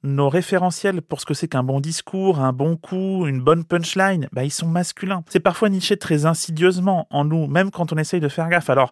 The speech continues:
quand c'est les gars qui débriefent sur les plateaux des meetings, je vous raconte pas. Valérie Pécresse, c'était aussi la première femme candidate de la droite à la présidentielle. Anne Hidalgo représentait, elle, le P S. Donc, les deux anciens grands partis avaient des femmes comme candidates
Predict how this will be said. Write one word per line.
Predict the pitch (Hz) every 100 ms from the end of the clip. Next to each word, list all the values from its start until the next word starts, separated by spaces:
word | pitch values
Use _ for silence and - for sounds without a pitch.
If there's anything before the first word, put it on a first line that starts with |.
| -
quand | 147
c'est | -
les | 147 143
gars | 160
qui | 156 131
débriefent | 127 127 156 -
sur | 127
les | 117
plateaux | 131 120 -
des | 127
meetings, | 123 123 175
je | 165
vous | 135
raconte | 127 135 135
pas. | - -
Valérie | 147 147 160
Pécresse, | 165 160 175 165
c'était | - -
aussi | 139 - 139
la | 117
première | - 143 147
femme | - 165 156
candidate | 139 135 139
de | 131 120
la |
droite | 117 123 156 147
à |
la | 120
présidentielle. | - - 131 131 135 - 247
Anne | 151
Hidalgo | 139 139 147
représentait, | 135 - 135 131 131 135
elle, | 139 127
le | 123
P | - - 156
S. | 180 -
Donc, | 151 247 175
les | 156
deux | 147 135 185 294 214
anciens | 185 - 190 175
grands | - 180
partis | 156 - - 170 -
avaient | 170 170
des | 143 123
femmes | - 214 202
comme | 180 151 139
candidates | 156 147 127 147 214 -